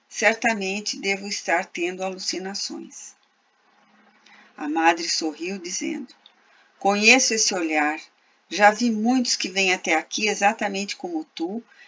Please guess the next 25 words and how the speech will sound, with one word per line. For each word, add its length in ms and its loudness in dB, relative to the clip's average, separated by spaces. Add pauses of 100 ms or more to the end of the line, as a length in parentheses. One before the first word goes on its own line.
(140)
e 100 6
alegam 500 8
inocência 760 0
por 260 -6
medo 340 0
das 240 -2
consequências. 1080 -6 (640)
Depois 640 2
que 100 -8
estão 280 0
libertos, 800 4
retornam 640 0
às 160 0
antigas 500 -4
práticas." 800 -12 (960)
Sentou-se 600 -4
à 80 -4
mesa 540 -4
e, 80 -12
pegando 480 -4
a 80 -4
pena, 480 -6
escreveu 580 -6
sua 160 -8
recomendação. 920 -10